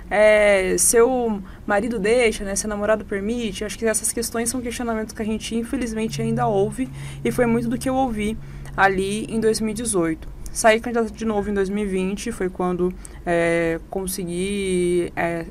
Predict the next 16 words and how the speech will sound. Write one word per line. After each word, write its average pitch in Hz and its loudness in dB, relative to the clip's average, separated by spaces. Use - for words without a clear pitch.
me 180 -4
eleger 175 2
vereadora, 180 2
né, 208 -2
que 185 -6
é 180 2
atualmente 175 -2
que 185 -2
eu 180 2
estou. 196 0
E 226 -4
dentro 269 0
da 254 4
Câmara, 254 2
a 226 6
gente, 254 2